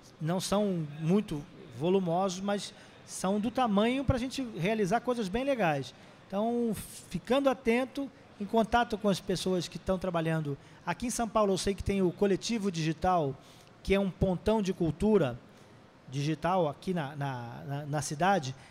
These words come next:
que vem produzindo nesse campo. Eu acho que tem oportunidade aberta surgindo aí. E eu espero que continue surgindo, tanto no setor público quanto no setor privado.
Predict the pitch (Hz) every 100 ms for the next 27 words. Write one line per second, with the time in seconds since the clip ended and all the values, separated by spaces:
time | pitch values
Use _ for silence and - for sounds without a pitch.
0 | - - - 185 202 233 247 247 156 190
1 | 247 262 254 214 247 254 262 302 - 208
2 | 170 - - - - - - 156 165 -
3 | 202 208 190 170 151 143 214 262 247 202
4 | 226 214 247 247 240 - - 320 220 233
5 | 226 254 - - 254 208 254 262 180 135
6 | - - - 170 196 - 233 269 269 277
7 | 233 269 320 233 220 165 139 - - -
8 | - 196 269 277 226 208 196 185 - 240
9 | 277 - 247 240 220 233 233 247 208 147